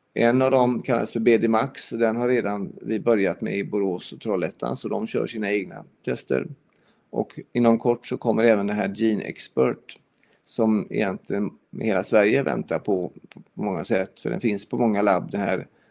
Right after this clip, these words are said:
eh, maskinen för influensatestning. Och, eh,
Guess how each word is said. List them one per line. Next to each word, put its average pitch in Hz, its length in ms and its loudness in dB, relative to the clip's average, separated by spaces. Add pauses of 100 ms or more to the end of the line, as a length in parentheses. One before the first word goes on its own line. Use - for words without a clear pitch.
(340)
eh, 92 240 -4
maskinen 110 640 2 (160)
för 117 120 0
influensatestning. 110 1000 -2 (760)
Och, - 420 -2
eh, 107 420 4